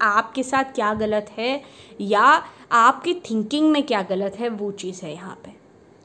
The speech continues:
Did you got the meaning? Fine। In the previous class, we discussed about the brain drain concept। क्यों हमारे देश से जो टैलेंट है वो दूसरी कंट्रीज में जा रहा है,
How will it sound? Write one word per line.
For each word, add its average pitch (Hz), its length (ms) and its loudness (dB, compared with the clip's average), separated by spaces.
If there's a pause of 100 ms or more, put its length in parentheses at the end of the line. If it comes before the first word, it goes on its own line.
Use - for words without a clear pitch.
(300)
Did 247 200 2
you 285 140 2
got 277 200 6
the 320 140 2
meaning? 302 260 0 (760)
Fine। 208 180 -2 (1700)
In 339 180 6
the - 80 0 (200)
previous 370 580 6
class, 233 520 4
we 269 80 0 (160)
discussed 294 600 0
about 202 400 2
the 277 80 4 (160)
brain 262 380 4
drain 269 340 2
concept। - 560 -8 (480)
क्यों 370 420 4
हमारे 226 520 4
देश 202 540 -2
से 240 280 -4
जो 247 140 -4
टैलेंट 214 480 -4
है 240 100 -6
वो 247 120 0
दूसरी 214 340 -8
कंट्रीज 202 500 -10
में 196 140 -8
जा 73 180 -16
रहा 82 140 -18
है, - 60 -20